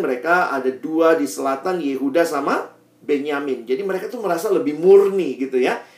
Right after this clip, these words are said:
Karena yang sepuluh di atas, itu yang kerajaan utara, itu yang, eh, kawin campur banyak ya. Nah, mereka dari suku Benyamin. Dan kebanggaannya lagi, suku Benyamin itu apa, teman-teman?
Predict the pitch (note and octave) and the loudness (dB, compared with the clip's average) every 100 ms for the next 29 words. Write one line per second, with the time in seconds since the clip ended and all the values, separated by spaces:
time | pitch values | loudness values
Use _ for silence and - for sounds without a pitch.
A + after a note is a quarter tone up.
0 | _ - B2+ E3 D3 C3+ - D3 - A3+ | _ -12 -6 -2 -2 -4 -4 -6 -4 -4
1 | A#3 F#3 D#3+ C#3+ - C#3 C#3+ A#3 C#4+ - | -2 -4 -2 -4 -2 -2 0 0 -4 -10
2 | - _ _ - C3 D#3 D3+ C3+ C#3 C3+ | -16 _ _ -12 -8 -4 -4 -4 -4 -2
3 | B2+ C3 C#3 C3 B2+ B2+ F3+ C#4 - - | -2 -4 -4 -4 -4 0 0 -2 -8 -20
4 | _ _ _ _ - - D3 E3 C3+ - | _ _ _ _ -20 -12 0 0 0 -4
5 | C3 B2+ - C3 C3+ C3 C3+ C3+ D3 C#3+ | -6 -6 -4 -2 -2 -2 -2 -2 0 2
6 | B2+ B2 B2+ A#2+ D#3 B3 - _ _ - | 2 -2 -6 -6 -4 -4 -6 _ _ -14
7 | A#2+ A#2+ C3 D3+ D3+ C3 B2+ B2+ - C#4 | -10 -6 -4 -4 -2 -2 -4 -4 -6 -4
8 | G#3+ E3+ E3 E3 E3 C#3 A2+ A2 D3+ E3+ | -2 0 0 0 -2 -4 -8 -8 -8 -4
9 | G3 E3+ D#3+ D3+ D#3 D#3 D3+ C#3+ G#3+ G#3+ | -4 -2 -4 -4 -4 -6 -6 -4 -2 -4
10 | C#3 C3 D3+ C#3 C3 C3 C3 C3 E3+ A3 | -6 -8 -10 -2 0 0 -2 -4 -4 -4
11 | G3+ C#3 B2 A2+ A2+ A2 | -4 -6 -8 -10 -14 -18